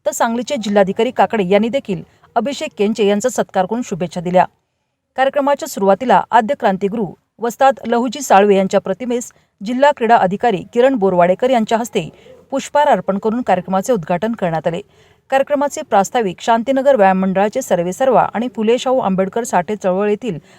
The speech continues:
अभ्यासू युवा नेते आकाश तिवडे मेजर यांनी केले. प्रास्ताविकामध्ये बोलताना त्यांनी मंडळाच्या जडणघडणीची माहिती दिली. क्रीडा अधिकारी किरण बोरवाडेकर, ज्येष्ठ विचारवंत डॉक्टर नामदेव कस्तुरे आणि तनिष्का फाउंडेशनचे संस्थापक अध्यक्ष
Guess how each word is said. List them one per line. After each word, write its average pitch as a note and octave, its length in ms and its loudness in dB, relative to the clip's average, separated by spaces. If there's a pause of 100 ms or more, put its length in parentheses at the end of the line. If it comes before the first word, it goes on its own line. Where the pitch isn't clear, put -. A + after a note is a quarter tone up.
(160)
अभ्यासू C4 420 4
युवा G3 260 4
नेते G#3+ 320 -4 (100)
आकाश G#3+ 360 -2
तिवडे F#3 220 -2
मेजर F#3+ 340 -2
यांनी G3+ 180 0
केले. D#3 320 -8 (600)
प्रास्ताविकामध्ये C#4 720 0
बोलताना G#3 440 0
त्यांनी A#3 240 -4
मंडळाच्या G#3 480 0
जडणघडणीची G3+ 720 -2
माहिती F3+ 280 -4
दिली. F3 240 -10 (460)
क्रीडा C#4 220 2
अधिकारी C#4 360 2
किरण G#3+ 300 -4
बोरवाडेकर, F#3 560 0
ज्येष्ठ G#3+ 320 -4
विचारवंत G3+ 560 -2
डॉक्टर F#3+ 340 -4
नामदेव F#3 360 -4
कस्तुरे A3+ 400 -8 (320)
आणि C4+ 180 -6
तनिष्का B3+ 440 -2
फाउंडेशनचे A3 500 -2
संस्थापक A3 640 -2
अध्यक्ष F#3+ 360 -4